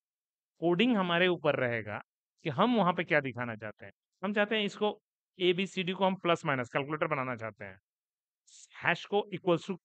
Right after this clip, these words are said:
के रूप में, तो हम जो कोडिंग करेंगे, वही दिखेगा आपको। तो कैलकुलेटर भी बना सकते हैं, कैलकुलेटर के लिए भी मेरे पास एलसीडी रेडी है, कीपैड बेस्ड से हम कुछ भी बनवा सकते हैं।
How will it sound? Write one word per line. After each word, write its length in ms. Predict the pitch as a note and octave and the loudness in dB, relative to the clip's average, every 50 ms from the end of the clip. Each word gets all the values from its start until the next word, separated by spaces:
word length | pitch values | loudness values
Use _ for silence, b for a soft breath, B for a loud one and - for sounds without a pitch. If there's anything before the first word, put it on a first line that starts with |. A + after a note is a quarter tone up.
| _ | _
के 80 | - D3 | -8 -6
रूप 160 | C3 B2+ G#2+ | -4 -4 -8
में, 140 | A2+ A2 G#2+ _ _ _ _ _ _ _ _ _ _ _ - | -8 -12 -14 _ _ _ _ _ _ _ _ _ _ _ -10
तो 60 | G#3+ | -8
हम 240 | F#3+ F#3+ G3+ A#3+ A#3 | -4 -2 -2 -2 0
जो 120 | G3+ A#3+ A#3+ | 0 -2 -2
कोडिंग 340 | B3 B3 A#3 G#3 A3+ A#3 A#3 | 0 -2 -2 0 0 0 2
करेंगे, 260 | B3 A3+ A#3 A#3 A#3+ | 2 2 2 2 0
वही 200 | A#3 A3 A3 A3+ | 2 2 2 2
दिखेगा 320 | A3 G3+ - G#3+ G3 F#3+ | 0 -2 -4 -4 -2 -2
आपको। 300 | F#3 E3+ _ - E3+ - _ _ _ - | -2 -4 _ -10 -12 -12 _ _ _ -12
तो 80 | D#3 | -12
कैलकुलेटर 400 | - - C#3+ B2 D3 D3+ E3 F#3+ | -8 -6 -6 -4 -4 -2 -2 -2
भी 120 | F#3+ G#3 F#3+ | -2 -2 -2
बना 200 | F#3+ G3+ G3 F#3+ | -2 -2 -2 -2
सकते 280 | E3+ - F#3 _ - E3+ | -4 -6 -12 _ -10 -10
हैं, 120 | D#3+ E3+ - _ _ _ _ _ _ _ _ - | -10 -10 -14 _ _ _ _ _ _ _ _ -6
कैलकुलेटर 380 | C#3+ C3+ C3+ D3 D3 D3+ E3+ E3+ | -6 -4 -2 -2 -2 -2 0 -2
के 60 | F3+ | 0
लिए 120 | F3+ F3+ | -2 -2
भी 80 | E3+ F3+ | -2 -2
मेरे 160 | F3+ F3 E3+ | -2 -4 -2
पास 160 | F3 F3+ D#3+ E3+ | -4 -4 -2 -2
एलसीडी 340 | D#3+ D3+ C#3+ E3 D#3+ E3 | -4 -4 -4 -4 -4 -4
रेडी 240 | D3+ D3+ D3+ D3 D3+ | -4 -4 -4 -6 -6
है, 100 | C#3+ C3+ - _ _ _ _ _ _ _ _ _ _ _ _ _ _ _ _ - | -8 -8 -12 _ _ _ _ _ _ _ _ _ _ _ _ _ _ _ _ -14
कीपैड 260 | C#3 C#3 - E3+ E3+ | -12 -2 0 0 0
बेस्ड 320 | E3 F3+ F3+ - - _ - | 2 0 -2 -2 -4 _ -20
से 160 | - - F#3 | -8 -4 -4
हम 100 | F3+ E3+ | -4 -2
कुछ 140 | E3+ F#3 E3 | -2 -4 -2
भी 140 | F3 A3+ A3+ | 0 0 0
बनवा 260 | G#3 G3 F3 E3 D3+ | 0 0 0 0 -2
सकते 300 | - - C3+ _ - C3 | -4 -6 -14 _ -10 -10
हैं। 140 | A2+ A2 A#2+ | -10 -10 -12